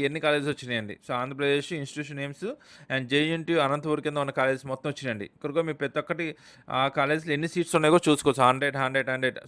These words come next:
So ఎంత ఇంటేక్ జరుగుతుంది బీ ఫార్మసీకి అది కూడా చెక్ చేసుకోవచ్చు అండి. So ఇది యూనివర్సిటీ and మీకు కాలేజ్ వైజ్.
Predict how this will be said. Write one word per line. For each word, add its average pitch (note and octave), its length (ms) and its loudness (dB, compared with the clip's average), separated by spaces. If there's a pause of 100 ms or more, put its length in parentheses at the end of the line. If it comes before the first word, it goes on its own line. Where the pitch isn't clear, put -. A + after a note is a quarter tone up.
So C3+ 80 -2 (260)
ఎంత C3+ 160 -8 (120)
ఇంటేక్ C3 320 -4
జరుగుతుంది B2 400 -4
బీ B2 140 -4
ఫార్మసీకి A#2 440 -8 (500)
అది B2+ 120 2
కూడా E3+ 160 6
చెక్ C#3 180 0
చేసుకోవచ్చు B2 480 -2
అండి. G2 160 -8 (480)
So - 80 -6 (120)
ఇది E3+ 140 0 (380)
యూనివర్సిటీ E3+ 420 0 (120)
and C#3+ 100 2 (440)
మీకు C#3+ 200 -4 (120)
కాలేజ్ C3+ 320 4
వైజ్. G#2+ 180 4